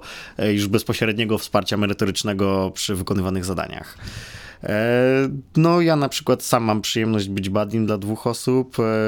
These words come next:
więc to nawet często buddym się zostaje, nie będąc na nie wiadomo jakim poziomie, tylko można być tak jak ja, rok zatrudnionym, być, e, e,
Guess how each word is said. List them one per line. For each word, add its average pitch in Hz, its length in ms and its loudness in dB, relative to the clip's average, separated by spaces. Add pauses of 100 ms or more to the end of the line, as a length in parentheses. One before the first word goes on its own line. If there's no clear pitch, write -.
(520)
więc 110 340 -2
to 117 160 0
nawet 107 340 -2
często 110 300 -2
buddym 107 240 2
się 107 120 -4
zostaje, 107 460 -2
nie 110 100 4
będąc 107 420 0
na 107 80 2
nie 104 120 2
wiadomo 101 320 0
jakim 98 260 -2
poziomie, 104 400 -4
tylko - 240 -6
można 101 300 -2
być 95 180 -6
tak 95 160 -4
jak 92 100 -4
ja, 95 160 -2
rok 95 180 -4
zatrudnionym, 98 720 -2
być, 95 320 -6
e, 92 240 -2 (640)
e, 101 100 -2